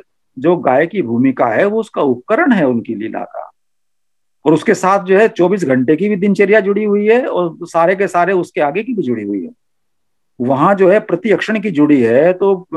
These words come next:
दिन के आठ पहर की जुड़ी है, तीन-तीन घंटे में। वो जो है, लगा करके, अ, अमृत वेला से, ब्राह्म मुहूर्त से और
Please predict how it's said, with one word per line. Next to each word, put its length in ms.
दिन 240
के 120
आठ 420
पहर 240
की 120
जुड़ी 200
है, 60
तीन-तीन 380
घंटे 340
में। 320
वो 160
जो 140
है, 220
लगा 260
करके, 540
अ, 280
अमृत 300
वेला 300
से, 160
ब्राह्म 320
मुहूर्त 260
से 220
और 260